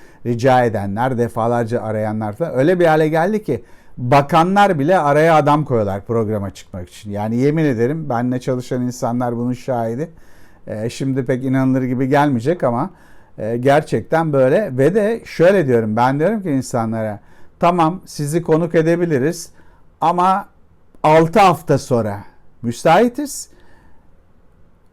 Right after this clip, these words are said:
Altı hafta başka hiçbir programa katılmayacaksınız ve hiçbir yerde konuşmayacaksınız. Şart da bu. Eğer konuşursanız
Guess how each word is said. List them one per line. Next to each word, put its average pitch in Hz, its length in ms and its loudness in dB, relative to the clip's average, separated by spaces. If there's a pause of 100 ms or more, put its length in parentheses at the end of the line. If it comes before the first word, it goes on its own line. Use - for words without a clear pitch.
Altı 147 400 4
hafta 208 720 2
başka 143 380 2
hiçbir 170 600 0
programa 139 520 2
katılmayacaksınız 196 1080 0
ve 170 160 2
hiçbir 190 260 -2
yerde 165 300 2
konuşmayacaksınız. 104 880 -4
Şart 147 420 -2
da 147 140 2
bu. 113 80 -4
Eğer 117 280 -2
konuşursanız 226 840 -4